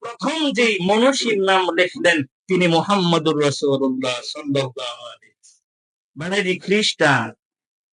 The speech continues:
তো এই খ্রিস্টান বড় বড় পাদ্রী রাইখা মুহাম্মদুর রাসূলুল্লাহর নাম কেন লিখছেন? বুঝে শুনে,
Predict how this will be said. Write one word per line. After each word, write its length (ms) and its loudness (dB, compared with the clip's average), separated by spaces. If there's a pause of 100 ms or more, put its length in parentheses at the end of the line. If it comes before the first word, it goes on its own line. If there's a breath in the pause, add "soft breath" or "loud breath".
(560)
তো 80 -6
এই 80 -6
খ্রিস্টান 640 -2
বড় 340 -2
বড় 120 -4
পাদ্রী 400 0
রাইখা 520 0 (240)
মুহাম্মদুর 680 2
রাসূলুল্লাহর 600 0
নাম 260 -2
কেন 300 0
লিখছেন? 460 0 (240)
বুঝে 380 2
শুনে, 380 2